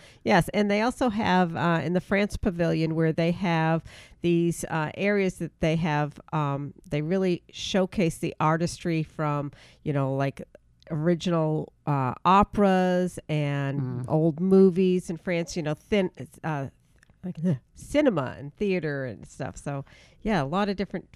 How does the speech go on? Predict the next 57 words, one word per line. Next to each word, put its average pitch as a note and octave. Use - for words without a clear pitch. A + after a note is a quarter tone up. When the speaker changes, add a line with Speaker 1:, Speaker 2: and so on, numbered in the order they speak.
Speaker 1:
forma-, D#3+
Speaker 2:
Right. D#3+
Speaker 1:
forms F3
of D3+
art D3
are D#3+
being C#3
featured. -
Speaker 2:
Yeah. B2
So F#3+
th-, C#4+
all D4
these B3
are F#3+
reasons E3+
why D#3
we D#3
love, D3+
why D#3+
we F3
feel G3+
this F3
is D3
such D#3+
an E3
underrated D3+
Speaker 1:
Mm-hmm. -
Speaker 2:
festival, F3
because A3+
of A3
the G3
activities, D#3+
because A3+
of A3
the G#3+
way G3
you F#3
can E3+
just D#3+
appreciate G#3
the F3
art, E3+
talk A#3
with F3+
the F#3
artist, D#3+
step A#3
into A3
the F#3
art D#3
Speaker 1:
Right. E3
Speaker 2:
yourself, D#3+
get -
these D#3+
great G3
photos E3
taken. D#3